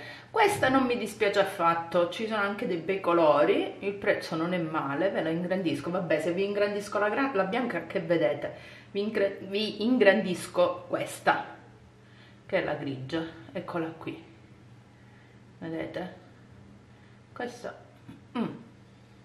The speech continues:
potrebbe essere lei, anche se questa levetta qui, non lo so. Però c'è grigio, c'è rosa, ma questo rosa,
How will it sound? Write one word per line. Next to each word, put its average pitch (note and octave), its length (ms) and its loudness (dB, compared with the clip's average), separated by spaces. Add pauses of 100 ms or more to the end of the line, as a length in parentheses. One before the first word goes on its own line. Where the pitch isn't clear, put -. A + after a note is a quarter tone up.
(1080)
potrebbe E3 720 -2
essere D#3+ 500 -4
lei, C#3+ 600 -4
anche G#3 280 -6
se E3+ 120 -8
questa F#3+ 320 -6
levetta E3+ 460 -2
qui, - 520 -2 (760)
non A3 220 6
lo D#3+ 120 6
so. - 420 -4 (360)
Però G3 440 6 (560)
c'è - 440 0 (920)
grigio, F#3 560 -2
c'è F#3 220 -2
rosa, G3+ 320 0
ma F3+ 120 2
questo F#3+ 340 0
rosa, F#3+ 420 4